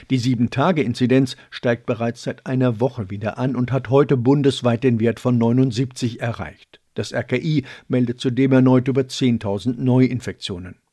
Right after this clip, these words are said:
In den Krankenhäusern ist diese Entwicklung noch nicht angekommen.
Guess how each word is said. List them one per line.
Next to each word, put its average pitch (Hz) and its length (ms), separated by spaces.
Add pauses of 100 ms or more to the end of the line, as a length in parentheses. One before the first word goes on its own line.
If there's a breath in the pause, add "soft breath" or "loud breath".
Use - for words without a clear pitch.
(560 loud breath)
In 165 100
den 127 200
Krankenhäusern 127 800
ist 117 180
diese 123 240
Entwicklung 117 500
noch 123 220
nicht - 320
angekommen. 113 580